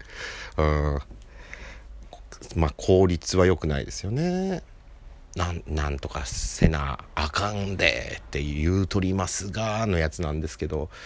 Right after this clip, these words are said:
やっぱなんかふとした時にこれ芸人してねえなって。やっぱなんかテレビとか、あの、テレビ、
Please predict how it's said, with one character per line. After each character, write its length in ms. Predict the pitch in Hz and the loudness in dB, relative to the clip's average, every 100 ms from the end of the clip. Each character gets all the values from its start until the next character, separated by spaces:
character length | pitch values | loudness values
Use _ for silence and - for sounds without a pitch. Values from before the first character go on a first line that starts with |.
| - - - - - - | -16 -16 -18 -20 -20 -2
や 60 | 131 | 0
っ 40 | |
ぱ 80 | 123 | 2
な 60 | 101 | 2
ん 40 | |
か 80 | 85 | 2
ふ 160 | - | 0
と 140 | - 180 | -2 0
し 120 | - | 2
た 80 | 107 | 0
時 220 | - 82 | 0 0
に 80 | 73 | 2
こ 140 | - | 0
れ 60 | 82 | 2
芸 280 | 95 175 214 | 4 4 4
人 260 | 220 214 | 4 4
し 80 | 208 | 4
て 120 | - | 4
ね 120 | 214 214 | 6 4
え 60 | |
な 140 | - - | 2 -6
っ 60 | |
て。 120 | - 95 | -10 -2
や 80 | - | 0
っ 20 | |
ぱ 100 | - | 2
な 60 | 101 | 0
ん 40 | |
か 160 | 101 - - - - - - - | 2 -2 -2 -2 -2 -8 -20 6
テ 140 | - - | 8 8
レ 120 | 190 | 6
ビ 300 | 87 80 67 - - - | 2 2 -2 -10 -20 -8
と 100 | - | -8
か、 320 | - 80 - - - - - - - - - - - - - | -4 -6 -6 -12 -20 -20 -20 -20 -20 -20 -20 -20 -20 -10 0
あ 140 | 82 | 2
の、 380 | 76 76 67 57 - - - - - - | 2 0 -2 -6 -10 -20 -20 -20 -20 -12
テ 140 | - 160 | 0 4
レ 160 | 160 | 4
ビ、 240 | 101 69 | 2 -2